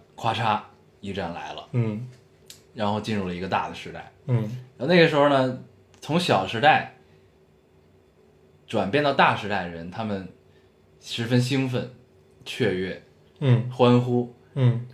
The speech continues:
Speaker 1: 高
Speaker 2: 就是他们在小时代的时候，实际上是在期待大时代，
Speaker 1: 对。
Speaker 2: 这事儿很重要。
Speaker 1: 这个大的时代来临的时候，
Speaker 2: 对。
Speaker 1: 他们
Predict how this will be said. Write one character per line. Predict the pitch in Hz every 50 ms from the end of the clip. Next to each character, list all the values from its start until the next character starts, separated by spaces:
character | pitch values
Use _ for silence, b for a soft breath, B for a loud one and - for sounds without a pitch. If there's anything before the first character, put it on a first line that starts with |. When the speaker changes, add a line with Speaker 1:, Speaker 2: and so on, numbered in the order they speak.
| _ -
Speaker 1:
高 | - 127 123 123
Speaker 2:
就 | 240
是 | 202 - - 143 127 -
他 | - - 254
们 | 262 254
在 | 254 254 208
小 | - - - - -
时 | - -
代 | 165 175
的 | 147 123
时 | 120 131
候， | 139 131
实 | 127 - - 135
际 | 127 175
上 | 202 165 143
是 | 131 156
在 | 151 139 110
期 | - - - - 277 320
待 | 320 269 226 -
大 | 127 110 110
时 | - - -
代， | 110
Speaker 1:
对。 | 104 120 110 101 90 -
Speaker 2:
这 | - 277 220
事 | 151
儿 | 135 123
很 | 123 107
重 | 107 117
要。 | 104 101
Speaker 1:
这 | 180
个 | 175
大 | 185 214 202 175
的 | 156 147 135 123
时 | 147 170
代 | 175 170 139 123
来 | 120 113 113 123
临 | 139 143 127 120
的 | 127 131
时 | 123 107
候， | 107 104
Speaker 2:
对。 | 101
Speaker 1:
他 | 110 123 123
们 | 123 120 110 104 101 98